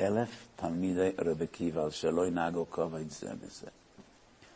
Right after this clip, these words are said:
ודיברנו הרבה פעמים, ואני חושב שאני חוזר על הדברים כמעט בכל שנה ושנה,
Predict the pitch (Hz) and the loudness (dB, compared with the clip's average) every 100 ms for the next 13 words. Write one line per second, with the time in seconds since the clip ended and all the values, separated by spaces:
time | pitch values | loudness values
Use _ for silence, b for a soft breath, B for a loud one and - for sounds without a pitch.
0 | b b b b b - - - - - | b b b b b -20 -20 -20 -20 -8
1 | - 180 214 190 202 208 202 185 156 143 | 10 10 12 12 12 12 12 12 12 12
2 | 151 143 123 117 110 107 107 101 - - | 12 10 10 8 6 6 6 4 -2 6
3 | 131 110 - 107 98 104 90 117 107 107 | 8 8 6 4 4 2 6 8 10 8
4 | 95 101 107 101 107 98 95 92 - 98 | 6 6 4 2 2 4 2 0 2 2
5 | 98 - 90 90 90 90 82 82 85 | 4 2 4 4 2 0 0 2 0